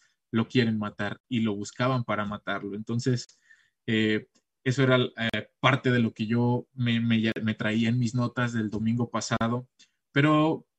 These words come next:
todo esto continuó, seguimos viendo consecuencias de la inmadurez. Y el día martes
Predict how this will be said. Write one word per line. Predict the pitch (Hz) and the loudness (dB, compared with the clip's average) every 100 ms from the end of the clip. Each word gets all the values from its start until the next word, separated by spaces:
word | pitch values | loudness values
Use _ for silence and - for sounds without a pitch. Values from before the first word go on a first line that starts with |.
| _ | _
todo | 175 185 | 0 2
esto | 180 190 | 2 0
continuó, | 165 143 139 135 151 175 208 | 0 2 4 6 4 2 -2
seguimos | - 131 139 143 | -2 2 2 2
viendo | 135 139 143 135 131 | 4 4 6 6 4
consecuencias | - 131 131 120 135 135 147 | 2 2 2 2 2 4 2
de | 131 123 | 4 4
la | 120 | 4
inmadurez. | 123 120 127 135 151 156 - _ _ _ _ _ _ - | 2 4 6 6 4 0 -12 _ _ _ _ _ _ -2
Y | 135 135 135 135 - - | 4 8 8 8 6 4
el | 135 135 135 135 139 127 | 6 6 6 6 6 2
día | 127 180 196 | 2 4 4
martes | 170 165 - 180 190 - | 4 2 2 0 -2 -10